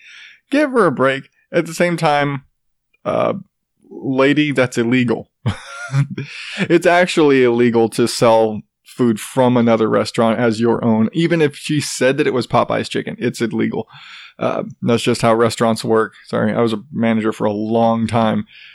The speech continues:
It is one hundred percent illegal to pass off another establishment's food, uh, because you didn't prep it and it becomes a contamination thing. And yeah, you can't.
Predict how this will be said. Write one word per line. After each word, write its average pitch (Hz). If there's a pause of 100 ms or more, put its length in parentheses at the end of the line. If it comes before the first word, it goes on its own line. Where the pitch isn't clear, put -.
(200)
It 127
is 117 (360)
one 165
hundred 160
percent 123
illegal 117
to -
pass 113
off 117
another 110 (240)
establishment's 113
food, 113 (640)
uh, 98 (800)
because 110
you 117
didn't 113
prep 117
it 113
and 113
it 104
becomes 110
a -
contamination 113
thing. 110
And 104 (240)
yeah, 107 (180)
you 135
can't. -